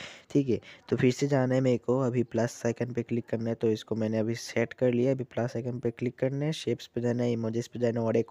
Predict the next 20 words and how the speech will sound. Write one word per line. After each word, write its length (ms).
ओ 200
लेना 260
है 120
आपको, 360
ठीक 200
है। 140
ओ 200
लेने 320
के 160
बाद 340
यहाँ 280
पे 100
आपको 280
रख 260
देना 280
है 140
simply 420
सा, 200
ठीक 220
है। 160